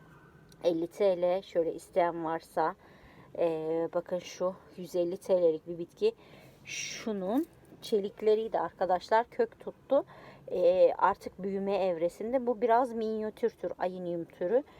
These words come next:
E, bu yüz elli T L. E, şunlar var arkadaşlar.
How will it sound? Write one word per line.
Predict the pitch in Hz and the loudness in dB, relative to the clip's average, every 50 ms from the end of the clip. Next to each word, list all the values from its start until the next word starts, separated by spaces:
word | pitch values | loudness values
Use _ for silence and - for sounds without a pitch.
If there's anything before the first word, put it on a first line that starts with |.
| - - - - - - | -20 -20 -20 -10 -4 0
E, | 190 185 180 180 | 0 0 0 -2
bu | 214 214 | -6 -6
yüz | 208 202 170 185 | -8 -6 -2 0
elli | 196 202 202 214 | 0 0 0 -2
T | 214 - - 190 170 165 160 185 | -4 -4 -2 0 0 0 0 0
L. | 214 247 269 - - - - - - - | -2 -2 -2 -6 -14 -20 -20 -20 -18 -14
E, | 185 190 | -14 -14
şunlar | - - - 220 220 226 226 233 | -12 -10 -8 -8 -6 -4 -4 -4
var | 220 202 190 180 - - | -4 -4 -4 -4 -4 -6
arkadaşlar. | 180 185 - - - 190 180 180 180 - - - 226 247 262 | -6 -8 -8 -8 -8 -6 -4 -6 -6 -6 -2 0 0 0 0